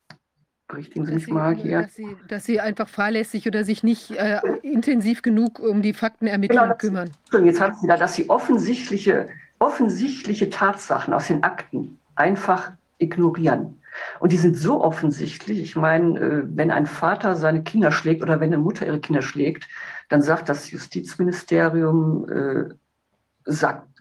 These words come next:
Speaker 1: oder die Fachliteratur, die sagen ganz klar, Gewalt gegen Kinder ist erstens verboten, ist zweitens von öffentlichem Interesse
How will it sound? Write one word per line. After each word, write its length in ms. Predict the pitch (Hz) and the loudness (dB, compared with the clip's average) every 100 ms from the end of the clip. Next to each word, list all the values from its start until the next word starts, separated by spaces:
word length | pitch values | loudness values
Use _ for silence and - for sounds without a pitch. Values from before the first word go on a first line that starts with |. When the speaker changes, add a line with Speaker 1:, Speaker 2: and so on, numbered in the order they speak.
| - | 0
Speaker 1:
oder 140 | 151 | 0
die 100 | 135 | 0
Fachliteratur, 680 | - 214 - - 143 - 170 | -2 -2 0 -2 -2 0 0
die 60 | |
sagen 220 | 143 143 139 | 2 2 2
ganz 260 | 147 - | 0 -2
klar, 280 | - 139 175 | -2 0 0
Gewalt 360 | 165 143 165 180 | -2 -2 -2 -2
gegen 160 | 143 | -6
Kinder 260 | 139 170 156 | -2 0 0
ist 120 | - | -2
erstens 320 | 143 147 156 | -6 -8 -10
verboten, 680 | - 131 135 151 - 277 - - - - | -12 -10 -4 -4 -2 -4 -4 -12 -18 -16
ist 140 | - | -12
zweitens 320 | - 151 180 180 | -2 0 0 -2
von 160 | 160 | 0
öffentlichem 420 | 170 - 160 180 | 0 0 0 0
Interesse 640 | - - 143 160 247 311 | -4 -2 -2 0 -2 -2